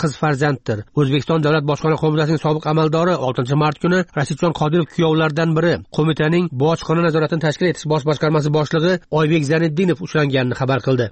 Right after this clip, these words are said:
Bu mulozimga ko'ra, Zayniddinov qaynotasi ustidan ochilgan jinoiy ish doirasida ushlangan va so'roq qilinmoqda. Bu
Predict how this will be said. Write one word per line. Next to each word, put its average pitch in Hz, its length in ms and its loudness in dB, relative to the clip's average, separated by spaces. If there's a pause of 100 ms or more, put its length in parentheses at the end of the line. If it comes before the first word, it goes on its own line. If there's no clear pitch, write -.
Bu 147 120 2
mulozimga 147 440 0
ko'ra, 175 200 2 (300)
Zayniddinov 151 540 0 (160)
qaynotasi 156 420 0
ustidan 185 260 -2
ochilgan 175 380 0
jinoiy 170 280 2
ish 147 120 -2
doirasida 160 340 2
ushlangan 151 460 0
va 156 60 2 (100)
so'roq 147 280 0
qilinmoqda. 135 480 0 (200)
Bu 156 40 0